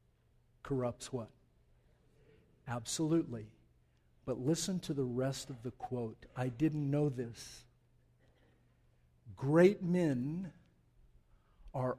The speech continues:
almost always evil men." Because greatness by its very nature has a seductive and corrupting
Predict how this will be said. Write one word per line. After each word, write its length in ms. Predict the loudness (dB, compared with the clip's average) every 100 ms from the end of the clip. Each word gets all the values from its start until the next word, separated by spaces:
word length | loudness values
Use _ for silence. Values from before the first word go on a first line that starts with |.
| -6
almost 1160 | -2 0 2 2 2 0 0 0 0 -4 -10 -10 -6
always 1400 | 0 2 2 0 -2 -4 -2 -2 -2 -4 -6 -6 -10 -14 -20 _ -6
evil 400 | -2 -2 -4 -14 -20 _ _ _ _ _ _ _
men." 240 | -8 -6 -8 -14 _ _ _ _ _ _ _ _ _ _ _ _ _ _ _ _ _ _ _ _ _ _ _ _ _ _ _ _ _ _ _ _ _ -20 _
Because 400 | 4 8 8 8
greatness 760 | 4 12 12 12 10 8 8 4
by 260 | 4 8
its 200 | 8 6
very 420 | 4 6 8 8 6
nature 760 | 6 8 6 4 0 2 2
has 280 | 4 2 2
a 120 | 0
seductive 920 | -2 0 0 6 6 6 4 0 0 -4 -16 -20 _ _ _ _ _ _ _ _ _ _ 0
and 180 | 0
corrupting 1040 | 0 0 6 8 6 2 2 4 4 0